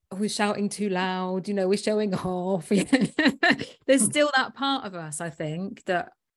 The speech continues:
Speaker 1: you know, finds it difficult. And, uh, you know, that might be surprising to hear, given that we've been running for ten years. But yeah, I think I would have been done that more. And I had another thing in my head and I can't think what it was now. Felicity, you might want to add something.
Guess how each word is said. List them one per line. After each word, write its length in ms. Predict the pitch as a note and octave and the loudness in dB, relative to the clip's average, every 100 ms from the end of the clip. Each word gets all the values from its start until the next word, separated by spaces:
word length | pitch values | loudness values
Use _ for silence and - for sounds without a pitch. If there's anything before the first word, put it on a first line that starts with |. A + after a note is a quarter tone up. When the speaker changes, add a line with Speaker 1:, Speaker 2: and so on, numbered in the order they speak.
| _ _ _ _ | _ _ _ _
Speaker 1:
you 120 | G#3 | -2
know, 200 | F#3+ D#3+ D3 | 0 -2 -4
finds 340 | F#3+ F3+ E3 | -4 -4 -4
it 180 | E3+ - _ _ - | -8 -12 _ _ -2
difficult. 800 | A3 G#3+ - D3+ F#3 A3+ - - _ _ _ | -2 0 -4 -2 -2 -4 -12 -14 _ _ _
And, 160 | G3 G3 | -4 -4
uh, 60 | - | -2
you 140 | A3 | -2
know, 240 | F#3 E3+ F3 - | -2 -4 -6 -4
that 160 | G#3 | -2
might 220 | G3+ F#3+ G3 | -2 -4 -4
be 60 | |
surprising 500 | - F3+ F#3 F3 F3 | -6 -4 -6 -4 -6
to 100 | D3+ | -6
hear, 200 | F3 G3 | -4 -4
given 260 | F#3 E3 D#3+ | -4 -6 -8
that 60 | D#3+ | -8
we've 140 | D#3+ | -8
been 280 | D#3 D#3 E3 - | -6 -6 -8 -10
running 240 | F3 E3 | -8 -6
for 100 | D3 | -8
ten 260 | D#3 D#3+ D3+ | -8 -8 -6
years. 500 | D3 D3 D#3+ - - _ - _ | -6 -6 -6 -6 -6 _ -20 _
But 140 | F#3 | -4
yeah, 320 | - F3+ D3+ - | 0 -2 -2 -6
I 80 | E3 | -6
think 240 | G3+ F#3+ | -6 -4
I 20 | |
would 160 | F3+ F3+ | -4 -4
have 100 | E3+ | -4
been 300 | F3 E3+ E3 - - _ _ _ _ _ _ - | -6 -6 -10 -14 -20 _ _ _ _ _ _ -4
done 220 | F3+ F3 | -2 -2
that 200 | E3+ - | -6 -8
more. 340 | D#3+ D3 E3+ | -8 -8 -8
And 80 | F#3 | -8
I 40 | |
had 180 | F3 F#3 | -8 -8
another 240 | F3+ F3+ D#3+ | -6 -8 -8
thing 180 | E3 | -12
in 100 | D#3+ | -10
my 120 | D#3 D3+ | -10 -10
head 220 | D#3 D#3 | -10 -12
and 100 | D3+ | -14
I 80 | D3+ | -14
can't 180 | F3 - | -14 -14
think 140 | D#3+ D#3+ | -14 -12
what 120 | D#3 | -12
it 80 | - | -12
was 220 | D#3+ - | -12 -10
now. 260 | C#3+ C#3+ D3 _ | -10 -10 -14 _
Felicity, 340 | F#3+ F3 E3 | -6 -4 -6
you 80 | E3 | -6
might 220 | E3+ E3 E3 | -6 -8 -8
want 220 | E3 D#3+ | -10 -8
to 80 | E3 | -8
add 180 | E3 - | -8 -8
something. 440 | E3+ - D#3 | -10 -10 -12